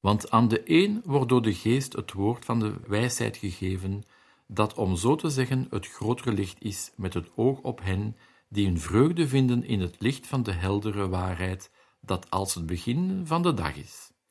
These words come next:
Aan een ander echter wordt het woord van de kennis gegeven,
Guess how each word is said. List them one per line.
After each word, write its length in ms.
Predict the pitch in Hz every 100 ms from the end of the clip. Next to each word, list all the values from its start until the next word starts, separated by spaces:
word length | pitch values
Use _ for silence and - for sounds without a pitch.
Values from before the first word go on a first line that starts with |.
| _ _ _ _
Aan 200 | 85 85
een 200 | 87 -
ander 420 | 196 247 240 -
echter 460 | 120 110 - 120 -
wordt 300 | 95 107 -
het 160 | 92 -
woord 360 | 104 143 156
van 140 | 175 165
de 100 | 160
kennis 500 | - 196 117 87 -
gegeven, 600 | 90 92 95 95 104